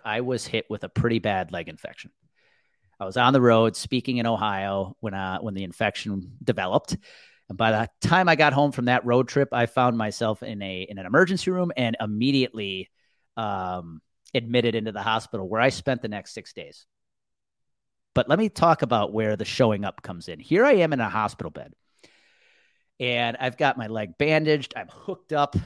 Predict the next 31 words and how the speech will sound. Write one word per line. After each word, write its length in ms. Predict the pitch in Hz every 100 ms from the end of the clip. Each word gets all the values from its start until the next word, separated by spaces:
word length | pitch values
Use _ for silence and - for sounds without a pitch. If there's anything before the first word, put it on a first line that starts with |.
| - _
with 260 | 123 110 -
I 200 | 113 104
Vs. 400 | 104 151 156 143
I'm 120 | 117
hooked 300 | 117 160 -
up 160 | 156 -
with 180 | 131 170
<laughs> 60 |
antibiotics. 800 | 127 123 110 101 113 160 165 156 -
They're 120 | 98
monitoring 560 | 120 123 123 - 98 - -
every 600 | 233 175 120 113 98 - _ _ _ -
angle 380 | 180 170 139 113
of 100 | 110
my 120 | 98
body. 360 | 90 80 71 _ _ _ _ _ _ _ _ _ _ _ _ _ _ _ _ _ _ _ _ _
And 100 | 139
I 60 | 151
look 180 | 269 381
at 80 | 254
my 120 | 202
calendar, 680 | - 269 339 196 110 110 -
and 100 | 135
I 80 | 139
realize 600 | 135 196 320 117 113 110
that 360 | - 120 117 - _ _ _ _ _ _ _ _ _ _ _ -
I've 140 | -
got 160 | 370 -
some 120 | 95
coaching 420 | - 359 - 110
calls. 460 | - 85 71 -